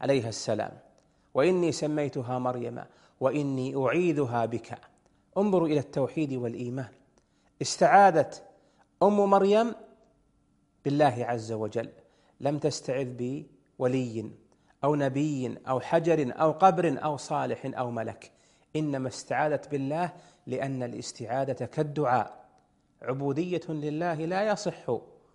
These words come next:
ولا يجوز ولا يليق أن تطلب من غير الله أو أن تصرف هذه العبادة لغير الله سبحانه وتعالى، لأن الذين يصرفون العبادات لغير الله أشركوا مع الله غيره،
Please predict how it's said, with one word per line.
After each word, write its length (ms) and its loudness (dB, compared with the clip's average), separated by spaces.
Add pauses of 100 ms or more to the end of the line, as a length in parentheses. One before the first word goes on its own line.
(100)
ولا 360 8
يجوز 460 2 (300)
ولا 260 0
يليق 580 -4 (600)
أن 200 -8
تطلب 360 -6
من 200 -6
غير 200 -2
الله 400 0 (400)
أو 200 0
أن 160 2
تصرف 420 -4
هذه 320 0
العبادة 460 -4
لغير 280 -6
الله 320 -8
سبحانه 560 -10
وتعالى، 540 -14 (720)
لأن 340 2
الذين 280 6
يصرفون 580 2
العبادات 760 0 (500)
لغير 300 2
الله 300 2
أشركوا 560 -2
مع 200 -6
الله 320 -8
غيره، 320 -12